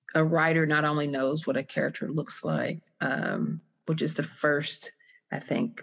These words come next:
line of characterization that they go to, but to also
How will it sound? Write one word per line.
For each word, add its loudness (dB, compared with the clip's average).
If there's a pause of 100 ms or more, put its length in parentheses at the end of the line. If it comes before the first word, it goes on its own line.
line 2
of -2
characterization 2
that -2
they 0
go 0
to, -2 (320)
but 2 (800)
to 0
also 2